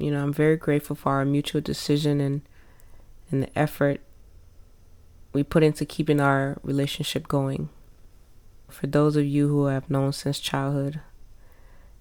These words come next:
I thank you for contributing to my life during some of the roughest experience, you know, I've had. And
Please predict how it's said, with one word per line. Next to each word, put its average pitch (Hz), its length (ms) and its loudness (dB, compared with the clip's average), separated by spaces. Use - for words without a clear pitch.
I 143 100 2
thank 151 260 2
you 151 80 -2
for 147 120 -4
contributing 147 520 -2
to - 120 -8
my 135 140 0
life 135 280 0
during 135 180 -2
some 139 200 0
of 131 120 0
the - 100 -18
roughest 151 580 -2
experience, 143 800 0
you 135 120 -2
know, 135 320 -4
I've 131 180 -4
had. 135 340 -4
And 131 260 -4